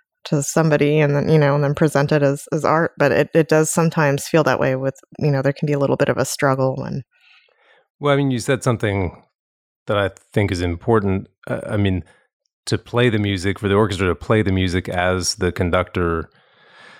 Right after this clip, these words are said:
Speaker 2: sees it or understands it. I mean, is it, uh, it's pretty necessary, I think, in the best performances that the orchestra pulls together,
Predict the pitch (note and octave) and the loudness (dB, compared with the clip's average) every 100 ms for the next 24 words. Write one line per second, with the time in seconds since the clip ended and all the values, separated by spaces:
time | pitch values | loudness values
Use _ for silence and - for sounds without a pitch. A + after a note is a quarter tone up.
0 | _ _ _ - C3+ G#2+ F2+ F2 F#2 E2+ | _ _ _ -2 0 2 0 -2 -2 -4
1 | - A2+ A2 F#2 E2+ F2 F2+ F2 E2+ F2+ | -2 0 0 -4 -6 -4 -2 0 0 0
2 | F2+ - - _ _ _ _ _ - - | -2 -6 -20 _ _ _ _ _ -16 -12
3 | D2 - - - C#3 A2 F#2 G#2+ F#2+ F#2 | -12 -14 -16 -6 -2 0 0 0 0 0
4 | F#2+ F#2 E2+ - F#2+ F2+ - _ C3 F2+ | 2 2 2 0 -2 -2 -8 _ -4 -2
5 | D#2 G#2 - - - F2+ E2+ E2+ - E2 | 0 0 0 -4 -2 0 0 -4 -6 -8
6 | D#2+ F2 E2 - F2+ F2+ - F2 - E2+ | -2 -2 -2 -2 0 0 -2 -4 -2 -2
7 | D#2+ - _ _ _ _ _ - F#2 D#2+ | -4 -8 _ _ _ _ _ -4 -2 -2
8 | - E2 F#2 F2 F2 | -6 -2 0 -2 -6